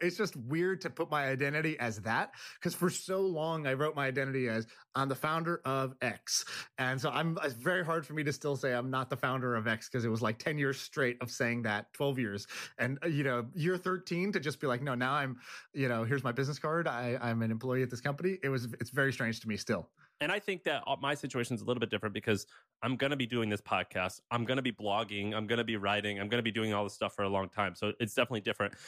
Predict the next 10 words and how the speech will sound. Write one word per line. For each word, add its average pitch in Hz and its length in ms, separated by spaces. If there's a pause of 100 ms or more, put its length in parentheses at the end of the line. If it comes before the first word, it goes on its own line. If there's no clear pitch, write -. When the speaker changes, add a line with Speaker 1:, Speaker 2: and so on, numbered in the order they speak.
(160)
Speaker 2:
It's 123 240
weird 143 300
having 131 260
that 113 120
identity 110 500
change, 123 400 (180)
but 139 220
I'm 127 160
so 139 320
thankful 120 640